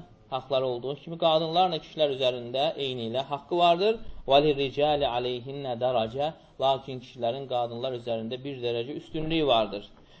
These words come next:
Və burada bir dərəcə deyildiyi zaman, yəni kişilərin qadınlar üzərində qaim, yəni mühafizəçi, ixtiyar sahibi olmasıdır. وَعَلَيْهِ فَالْقَوَامَةُ مَسْئُولِيَّةٌ يَطَّلِبُ بِهَا الْأَبُ وَحْدَهُ. Və buna görə də,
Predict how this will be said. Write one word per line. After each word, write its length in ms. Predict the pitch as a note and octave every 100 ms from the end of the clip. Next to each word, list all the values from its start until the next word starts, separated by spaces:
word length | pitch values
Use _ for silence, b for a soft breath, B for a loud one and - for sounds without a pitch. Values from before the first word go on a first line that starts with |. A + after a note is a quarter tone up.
| -
Və 140 | B2+
burada 280 | D3+ F3+ E3 D#3+
bir 180 | F3 D#3
dərəcə 460 | D3 C3+ C3 D3
deyildiyi 400 | C3+ B2+ B2+ D3
zaman, 340 | D3+ D3+ E3 E3
yəni 360 | C#3+ C3 B2+ B2+
kişilərin 680 | - C3 B2+ B2+ D#3+ F#3+ B B -
qadınlar 460 | B2+ B2 B2 A#2+ C#3 A#2+
üzərində 680 | A#2 A2 A2 G#2+ A#2 C#3 D#3 B B -
qaim, 560 | B2+ B2+ A2+ A#2 A2+ G#2+ - -
yəni 300 | A#2 A2+ A2+
mühafizəçi, 720 | A2+ A#2 A2 - A2 G#2+ B2 G#2
ixtiyar 340 | - B2 A#2 A#2
sahibi 300 | A2 A2 A2+
olmasıdır. 500 | G#2+ G#2+ - G#2 - - B B B F3+
وَعَلَيْهِ 380 | D3 E3 A#3+ C#4
فَالْقَوَامَةُ 600 | A#3 G3+ F#3+ G#3+ A#3+ A3
مَسْئُولِيَّةٌ 640 | G3 F#3 F3+ F3 D3+ D3+ D3
يَطَّلِبُ 460 | D#3+ D3+ G3 F#3 E3
بِهَا 140 | D#3
الْأَبُ 180 | D3+ E3 D#3 D3+
وَحْدَهُ. 420 | - A#2 G#2+ F#2+ - C3+
Və 100 | C#3
buna 160 | E3 A3+
görə 220 | G#3 F3+
də, 100 | E3